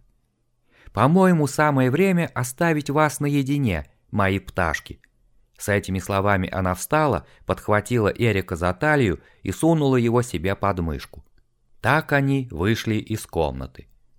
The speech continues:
Алан не был уверен, но ему показалось,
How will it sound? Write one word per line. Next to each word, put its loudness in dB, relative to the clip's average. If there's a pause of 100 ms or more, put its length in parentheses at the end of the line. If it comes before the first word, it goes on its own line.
(460)
Алан 4
не 2
был 0
уверен, -2 (200)
но 2
ему 4
показалось, 0